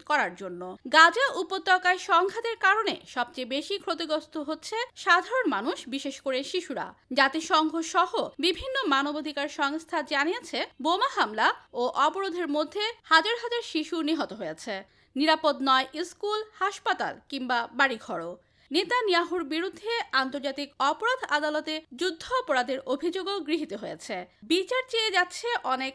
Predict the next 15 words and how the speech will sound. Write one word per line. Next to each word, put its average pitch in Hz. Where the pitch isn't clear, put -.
মানবাধিকার 339
সংগঠন। 233
বর্তমান 466
পরিস্থিতিতে 349
একদিকে 262
ফিলিস্তিনদের 453
রাষ্ট্রের 320
স্বীকৃতি 359
ও 233
শান্তির 370
দাবি, 220
অন্যদিকে 302
গাজায় 285
হামলা 294
অব্যাহত। 208